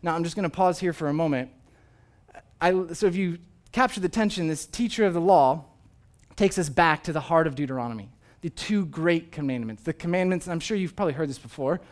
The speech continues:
the commandments in the heart of Israel's law are to love God and to love your neighbor as yourself. These two commandments capture a life, if you truly track with me, that is not selfish, a life that is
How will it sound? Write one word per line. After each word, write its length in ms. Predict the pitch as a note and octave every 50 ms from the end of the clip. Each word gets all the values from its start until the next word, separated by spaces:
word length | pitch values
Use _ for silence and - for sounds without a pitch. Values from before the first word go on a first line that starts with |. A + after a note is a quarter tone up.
| - - - - _ _ _ _
the 60 | -
commandments 380 | - G3 G#3 G#3+ G#3+ G3 -
in 80 | G3+ F#3+
the 60 | E3+
heart 380 | D3 - - A3+ A#3+ B3 G3 G3
of 140 | G3 - -
Israel's 380 | - F#3+ F#3+ E3+ G3 G3 F3+ D#3
law 400 | E3+ E3 D3 C#3 C3 C#3+ - - - - - - _ -
are 100 | E3+ E3+
to 220 | - - G3 F#3
love 420 | E3+ E3+ F#3+ G3+ A3+ G#3+ G3 F3
God 380 | E3 F#3+ D3 C3 B2+ C#3+ D#3+ D#3 - - - - - _ _ _ _ _ _ _ _ _ _ _ _ _ _ -
and 140 | D#3 D3+
to 120 | - E3 D#3
love 260 | D3+ D3+ D3+ D3 C3
your 120 | D3 C#3+
neighbor 480 | C3+ C3+ C3+ C3 A#2 A#2+ A#2 A2+ A2+ A#2 - _ _ _
as 200 | C#3+ C3+ B2+ A2
yourself. 400 | A#2 A2 - - A2+ G2+ G2 G#2+ - -
These 300 | D3+ G3 G#3 G#3+ G3+ G#3
two 200 | - - G#3+ G3+
commandments 600 | - - F#3 F3 F3 F3 E3+ D#3+ D3+ C#3 - - - - - - - - -
capture 540 | - - G#3 A3 G3+ - - - F3 D3+ -
a 80 | - G3
life, 440 | G3 F#3+ A3 A#3+ A3 F#3 E3+ - -
if 160 | G#3 A3 E3+
you 140 | F#3+ G#3 F#3+
truly 340 | - - - C4 B3+ A#3 G3
track 240 | - A3 G3+ G#3 G#3
with 80 | F3
me, 100 | F3+ F3 D3+
that 180 | F#3+ F#3 E3
is 180 | G3 A3+ G3+ E3+
not 200 | G#3+ G#3 F#3 -
selfish, 560 | - - G#3+ G#3+ - - B2+ G#2+ - - - _ - - - - _
a 60 | -
life 320 | F#3 A3 A#3 A#3+ F3 D#3 -
that 160 | G#3+ G#3+ F#3+
is 220 | G#3 G#3 F#3+ -